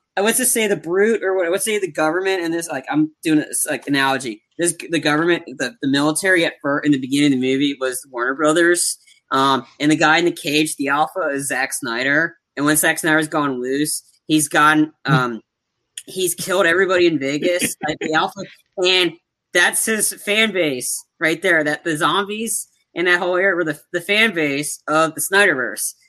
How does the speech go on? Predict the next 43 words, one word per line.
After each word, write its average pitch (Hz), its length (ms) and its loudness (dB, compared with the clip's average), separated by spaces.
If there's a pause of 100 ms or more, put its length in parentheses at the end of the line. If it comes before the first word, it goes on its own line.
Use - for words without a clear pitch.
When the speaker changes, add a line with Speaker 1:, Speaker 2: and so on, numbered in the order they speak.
(300)
Speaker 1:
Well, 175 180 2
Speaker 2:
<laughs> - 0 -
Speaker 1:
let's, 180 200 0 (240)
let's 214 140 -2
just 226 140 -2
say 208 160 0
this 202 240 0
is - 80 -12
a 180 80 -4
huge, 202 380 -8
uh, 170 160 0
middle 196 260 -2
finger 180 380 -2 (120)
to 160 280 0 (260)
Warner 202 260 2
Brothers, 156 380 0 (240)
'cause 160 120 -8
I 170 80 -2
think 269 140 2
I, 233 260 4
I, 180 200 2 (1040)
the - 60 -20
thing 196 220 -2
is, 233 300 0
this 208 140 -8
was 339 120 -2
supposed 220 240 -4
to - 80 -16
be 190 100 -12
with 165 220 -8
Warner 262 240 0
Brothers, 131 420 -6
and 143 80 -8
it 147 40 -4
was 151 100 -6
supposed 185 200 -6
to 208 60 -12
be, 170 300 -2 (340)
um, 139 420 -4 (120)
a 143 60 -4
Warner 185 260 4
Brother 170 260 4
movie, 156 480 4